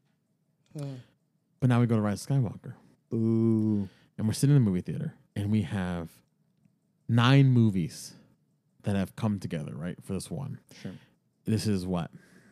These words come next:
Speaker 2: Forty years of movie making, maybe thirty-something years of movies. I don't know how
Speaker 1: Came out
Speaker 2: many.
Speaker 1: in the seventies, so yeah,
Speaker 2: Yeah.
Speaker 1: forty.
Speaker 2: Yeah. End of the, end of the seventies, so we'll
Speaker 1: Yeah.
Speaker 2: do it that, but whatever.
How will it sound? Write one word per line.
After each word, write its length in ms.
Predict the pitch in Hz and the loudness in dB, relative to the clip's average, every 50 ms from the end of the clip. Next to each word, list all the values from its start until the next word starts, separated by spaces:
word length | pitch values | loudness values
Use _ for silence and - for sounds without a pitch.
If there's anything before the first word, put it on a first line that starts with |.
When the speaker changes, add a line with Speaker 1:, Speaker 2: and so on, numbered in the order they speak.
| _ _ _ _ _ _ _ _ _ _ _ _ _ _ _ _ _ _ _ _ _ _ _ _ _ _ - | _ _ _ _ _ _ _ _ _ _ _ _ _ _ _ _ _ _ _ _ _ _ _ _ _ _ -4
Speaker 2:
Forty 260 | - 123 117 113 113 110 | 0 2 4 4 4 2
years 320 | 107 107 110 110 113 110 | 2 2 0 0 0 0
of 80 | 113 107 | 0 0
movie 180 | 117 113 113 | 2 2 4
making, 300 | 113 117 117 113 - 127 | 4 4 2 2 2 0
maybe 160 | 120 120 117 | 2 2 0
thirty-something 600 | 113 - 110 101 107 113 107 - 113 92 104 110 | 0 0 -2 0 0 0 -2 -2 -2 -2 0 0
years 180 | 110 107 104 98 | 0 0 0 0
of 60 | 104 107 | 0 0
movies. 280 | 107 110 113 110 107 | 0 2 0 0 -2
I 80 | - 95 | -2 -4
don't 100 | 107 101 | -2 -2
know 140 | 95 92 90 | -2 -2 -4
how 60 | 90 95 | -2 0
Speaker 1:
Came 120 | - 175 | 2 2
out 40 | 185 | 2
Speaker 2:
many. 60 | 175 | 2
Speaker 1:
in 60 | 160 135 | 2 0
the 60 | 123 | -2
seventies, 420 | - - 160 160 135 107 107 - | 0 0 0 0 0 0 0 -2
so 120 | - - 110 | -2 -2 0
yeah, 160 | 113 127 139 | 0 2 0
Speaker 2:
Yeah. 40 | 127 123 - | -2 -4 -4
Speaker 1:
forty. 300 | - 127 120 117 113 - _ _ _ _ | 0 0 2 2 0 -6 _ _ _ _
Speaker 2:
Yeah. 200 | 117 110 92 87 - _ _ _ _ _ _ _ _ _ _ _ _ _ _ _ _ _ _ _ - - | -4 -4 -4 -4 -6 _ _ _ _ _ _ _ _ _ _ _ _ _ _ _ _ _ _ _ -2 4
End 180 | 170 185 170 | 4 6 6
of 180 | 127 113 101 107 | 6 4 2 -2
the, 80 | 120 - - | -4 0 2
end 120 | 143 147 | 4 4
of 60 | 127 | 4
the 60 | 95 | 4
seventies, 420 | 92 - 92 87 82 92 95 104 104 | 2 -2 -4 -4 -2 -2 -4 -4 -4
so 80 | - | -2
we'll 100 | 95 95 | -2 -2
Speaker 1:
Yeah. 60 | 107 104 | 0 0
Speaker 2:
do 60 | 101 | -2
it 80 | 95 | 0
that, 100 | - 101 104 | 0 0 0
but 60 | 113 | 2
whatever. 340 | 127 131 107 95 90 117 | 2 2 2 2 -2 -4